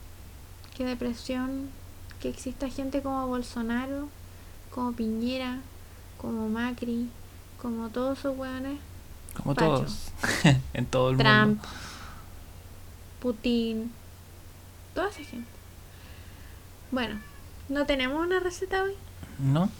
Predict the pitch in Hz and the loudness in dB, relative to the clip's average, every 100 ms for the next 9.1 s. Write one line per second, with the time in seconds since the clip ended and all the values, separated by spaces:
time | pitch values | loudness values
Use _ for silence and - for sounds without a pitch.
0 | - - - - 285 277 262 240 233 262 | -14 -14 -14 -8 -2 0 2 2 4 2
1 | 277 285 320 294 302 294 269 - 135 139 | 2 0 -2 -2 -2 -2 -2 0 0 0
2 | 139 135 131 135 135 139 131 127 127 127 | 2 0 0 0 4 4 4 2 4 4
3 | 127 127 123 127 - - - - - - | 4 4 2 -2 -6 -14 -16 -16 -16 -6
4 | - - - - - - 139 120 113 113 | -6 -6 -14 -16 -16 -6 -2 0 2 0
5 | 113 113 131 131 131 - - - - - | -2 -2 -2 -2 -4 -8 -8 -12 -12 -12
6 | - - - - - - - - - - | -14 -12 -12 -12 -14 -14 -12 -12 -14 -14
7 | - - 151 - - 127 131 151 147 - | -14 -12 -10 -4 0 0 2 0 2 2
8 | 151 147 147 143 143 139 147 143 139 135 | 2 4 2 2 2 2 2 2 2 0
9 | 135 | -2